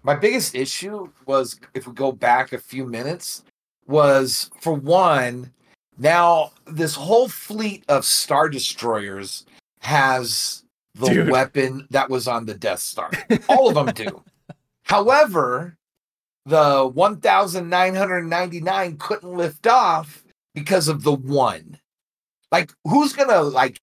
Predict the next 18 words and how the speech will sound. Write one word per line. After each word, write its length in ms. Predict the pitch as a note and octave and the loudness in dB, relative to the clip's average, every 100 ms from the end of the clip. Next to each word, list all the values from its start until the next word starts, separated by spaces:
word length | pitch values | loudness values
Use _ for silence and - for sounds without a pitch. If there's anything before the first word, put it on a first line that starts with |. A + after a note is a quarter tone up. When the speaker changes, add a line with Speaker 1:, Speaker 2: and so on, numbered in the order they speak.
| - | -8
Speaker 1:
engineer 560 | D3 D3 C#3 A#2+ G2 | -4 -2 -4 -8 -10
that? 240 | E2+ D#2 - | -10 -6 0
That's, 280 | F3+ D#3+ - _ _ _ _ _ _ _ _ _ - | 0 0 -12 _ _ _ _ _ _ _ _ _ 0
that 160 | E3 | 0
was, 220 | E3+ D#3 C#3 | 2 0 2
like, 400 | C3+ A#2+ A2 - - _ _ _ _ _ - | 2 2 -4 -16 -20 _ _ _ _ _ -2
that 160 | G3 | 0
was 220 | B3+ G3 D3+ | 0 -4 0
the 120 | D#3 | -2
worst 560 | - A#2 C#3 F3 - | 0 0 2 2 -2
way 580 | B2 G#2 G#2 A2 D3 G#3+ _ _ _ _ _ | -8 -6 -4 -4 -6 -8 _ _ _ _ _
to 100 | D#3 | -6
try 300 | D3 D#3 D#3+ | -4 0 0
and 220 | D3+ C3+ - | 0 -6 -10
keep 260 | D3 C#3+ | -10 -8
'em 140 | B2+ A2+ | -6 -4
on 180 | G2+ F#2+ | -6 -8
planet, 340 | - - - | -20 -20 -20